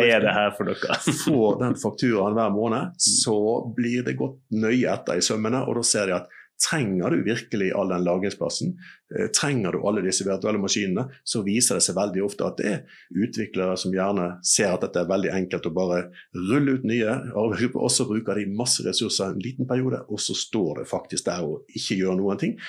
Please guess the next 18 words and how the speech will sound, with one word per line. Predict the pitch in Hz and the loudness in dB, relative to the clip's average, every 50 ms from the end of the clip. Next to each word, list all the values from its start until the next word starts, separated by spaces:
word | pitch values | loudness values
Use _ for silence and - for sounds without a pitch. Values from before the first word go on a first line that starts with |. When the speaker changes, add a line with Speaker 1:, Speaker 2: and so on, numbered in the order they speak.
| - - | -10 -8
Speaker 1:
Mm. | 107 98 92 | -4 0 2
Speaker 2:
men | 110 107 104 104 107 - - - | 2 2 2 2 0 -2 -6 -4
de | 107 104 101 - | -4 -4 -4 -4
tar | - - 87 80 82 - - | -2 0 2 2 2 0 -2
fremdeles | - - 98 101 110 104 92 - - - - | -4 -4 -2 0 0 0 0 0 -2 -2 -2
plass | - 165 - - - | -2 -2 0 0 0
og | 113 110 | 0 0
er | - - | 0 -2
aktiv, | - - - 71 80 - - | -2 -2 -2 -2 -2 -2 -2
og | 101 101 101 | -2 0 0
dermed | 104 95 90 80 82 | 2 0 0 0 -2
så | 80 - 101 | -2 -2 -2
må | 90 87 85 | 0 -2 -2
det | 76 69 - | -4 -4 -8
betales | - - 85 76 - 57 - - | -6 -4 -4 -4 -4 -4 -6 -4
for. | - - - - _ _ - - - - - - - - - | -4 -4 -8 -8 _ _ -20 -20 -18 -18 -18 -18 -18 -14 -6
Så | - 110 - | -4 0 2
det, | 123 120 - - | 2 2 2 -2